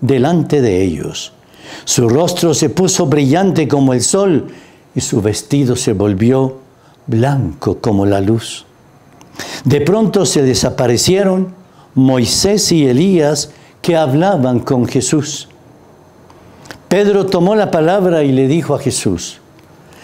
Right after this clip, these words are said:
"Señor, qué bueno que estemos nosotros aquí.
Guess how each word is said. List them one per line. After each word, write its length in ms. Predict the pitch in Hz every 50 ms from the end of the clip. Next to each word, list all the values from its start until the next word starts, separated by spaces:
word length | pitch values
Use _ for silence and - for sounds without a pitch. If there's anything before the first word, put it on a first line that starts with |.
| - - -
"Señor, 640 | - - - 160 147 151 170 208 202 165 120 98 - - - - - - -
qué 180 | - - 196 190
bueno 600 | 165 147 170 180 185 160 127 110 101 87 76 - - - - - - - - -
que 180 | - 156 147
estemos 520 | 131 117 - - - 180 202 214 202 202 180
nosotros 680 | 185 180 160 - - 180 180 - - 143 131 - -
aquí. 400 | - 127 - - - 139 113 -